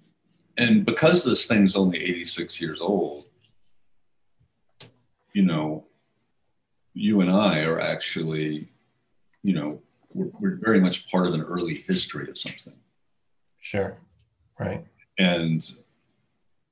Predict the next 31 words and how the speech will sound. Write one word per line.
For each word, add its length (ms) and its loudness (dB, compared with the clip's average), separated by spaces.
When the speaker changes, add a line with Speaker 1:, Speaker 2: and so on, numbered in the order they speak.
Speaker 1:
it 120 0
was 160 2
true 220 4
for 120 0
you, 240 6
but 100 0
it 20 -2
was 140 -2
truer 260 4
for 140 -2
me, 160 2
even 280 0
though 100 0
there's 200 -6
only 180 -10
six 260 -4
years 180 -8
different 340 -8
or 60 -18
something, 440 -8
that, 500 2
you 120 4
know, 140 2
when 160 0
I, 240 4
when 140 0
I 220 4
started 540 0
doing 400 4
this, 340 -2
um, 440 -8